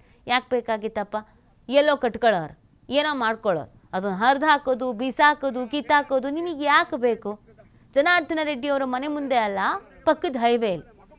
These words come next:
ಎಲ್ಲಾದ್ರೂ ಕಟ್ಕೊಳ್ಳಿ, ಅದ್ರ ಆಪೋಸಿಟ್ ಅಲ್ಲಿ ನೀವು ಕಟ್ಕೊಳ್ಳಿ. ಬ್ಯಾನರ್ ಹಾಕದೇ first of all ತಪ್ಪು. ಅಂಥದ್ರಲ್ಲಿ ಇದಕ್ಕೊಂದು ಗಲಾಟೆ, ಇದಕ್ಕೊಂದು ಸಾವು.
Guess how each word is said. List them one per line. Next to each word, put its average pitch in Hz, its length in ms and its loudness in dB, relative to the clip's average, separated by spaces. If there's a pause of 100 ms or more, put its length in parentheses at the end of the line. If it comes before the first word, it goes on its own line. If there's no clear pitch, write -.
(300)
ಎಲ್ಲಾದ್ರೂ 466 320 4 (100)
ಕಟ್ಕೊಳ್ಳಿ, 214 420 0 (360)
ಅದ್ರ 302 140 2 (120)
ಆಪೋಸಿಟ್ 427 480 2
ಅಲ್ಲಿ 427 160 2
ನೀವು 427 180 -2
ಕಟ್ಕೊಳ್ಳಿ. 190 380 -2 (1120)
ಬ್ಯಾನರ್ 269 380 2
ಹಾಕದೇ 240 380 2 (120)
first 269 220 -6
of - 120 -10
all 220 80 0 (100)
ತಪ್ಪು. 170 240 -8 (500)
ಅಂಥದ್ರಲ್ಲಿ 370 640 0 (140)
ಇದಕ್ಕೊಂದು 254 400 -4 (120)
ಗಲಾಟೆ, 349 480 4 (100)
ಇದಕ್ಕೊಂದು 240 420 -4 (160)
ಸಾವು. 339 420 6